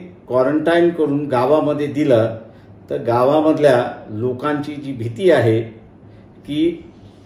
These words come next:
जो मुंबईत आहे, पुण्यात आहे, इतर शहरामध्ये आहे, आपल्या गावामध्ये आला तर कोरोना व्हायरस घेऊन येईल, ही भीती बाहेर पडेल. आणि या शहरातली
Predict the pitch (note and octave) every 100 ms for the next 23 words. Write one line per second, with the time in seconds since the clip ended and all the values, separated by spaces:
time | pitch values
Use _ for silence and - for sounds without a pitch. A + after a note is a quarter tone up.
0 | - - - - - - A#2 D#3 D3 D3+
1 | F3 F#3 F3 C3 B2 B2+ - - C3 D#3+
2 | E3 - A#2+ A#2+ B2 A#2+ - E3+ E3 C#3
3 | B2+ C3 B2+ A2+ A2+ A2+ - A#2 A2 D#3+
4 | E3 C#3+ C3 C3 B2+ A#2+ B2 A2+ A2 F#2+
5 | - - - - - - - - - E3
6 | F3 F3+ - - - - - - - -
7 | C#3 E3 E3+ E3 D#3 D3 D3+ C3 G#2 D3
8 | F3 F3+ C#3 A#2+ A2+ - - - C#3+ A#2+
9 | G#2 D3 B2+ A#2+ A#2 C3 A#2 G2+ - -
10 | - - - - - A2+ C#3 E3+ G#2+ B2+
11 | D#3+ C#3 B2 B2 B2 B2 C#3+